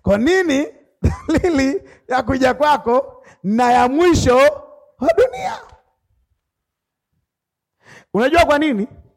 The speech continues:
Inawezekana tunachokisubiri tunatakiwa tukimalizie sisi kiishe, alafu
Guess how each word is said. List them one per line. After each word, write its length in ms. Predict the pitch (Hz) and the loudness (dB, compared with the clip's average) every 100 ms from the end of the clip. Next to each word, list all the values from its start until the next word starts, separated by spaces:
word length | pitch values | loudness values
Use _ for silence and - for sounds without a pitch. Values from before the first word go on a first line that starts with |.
| _ _ _ _ _ - | _ _ _ _ _ -6
Inawezekana 640 | 254 262 262 240 294 339 | -2 0 2 2 0 -2
tunachokisubiri 1040 | 247 302 294 247 220 202 294 202 226 190 _ _ _ _ - | -2 -2 -2 -2 -2 -2 -2 -2 -4 -10 _ _ _ _ -4
tunatakiwa 400 | - 226 233 294 | 0 0 2 0
tukimalizie 640 | 285 - 214 214 202 254 247 | 0 0 0 2 2 4 2
sisi 400 | 262 254 180 190 _ - | 2 0 -2 -6 _ -20
kiishe, 540 | - 214 233 160 165 107 _ _ _ _ _ _ _ _ _ _ _ _ _ _ _ _ _ _ _ _ _ | -2 0 2 2 -2 -8 _ _ _ _ _ _ _ _ _ _ _ _ _ _ _ _ _ _ _ _ _
alafu 540 | 196 226 330 330 277 | 0 2 2 2 -2